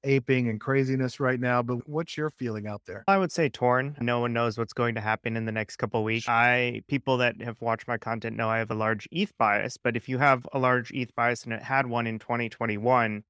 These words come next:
Speaker 2: you probably underperform these other layer ones for better or worse. Maybe if I was actively trading and bouncing between these L ones, I probably would have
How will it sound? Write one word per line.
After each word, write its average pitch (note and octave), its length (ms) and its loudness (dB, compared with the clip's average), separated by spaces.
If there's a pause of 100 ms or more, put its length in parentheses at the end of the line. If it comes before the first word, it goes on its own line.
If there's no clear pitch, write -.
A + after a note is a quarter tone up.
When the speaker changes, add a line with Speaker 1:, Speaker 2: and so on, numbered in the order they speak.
(320)
Speaker 2:
you A#2+ 120 -4
probably A2+ 840 2
underperform A2+ 720 0
these A2 180 -4
other A2 280 0
layer G#2 260 0
ones G#2 380 -2
for A2+ 120 -4
better A2 280 0
or G#2 80 -2
worse. G2+ 280 -4
Maybe A#2+ 440 0 (240)
if A2+ 120 -6
I G#2+ 120 2
was G#2 100 -4
actively G#2+ 760 -4 (120)
trading G#2+ 400 -2
and G#2 220 -10 (200)
bouncing A2 320 -4
between A2 320 -8
these G#2 140 -8
L G2+ 140 -2
ones, G#2 260 -6
I G2+ 60 -4
probably A2+ 340 -2
would B2 120 0
have A2+ 200 -8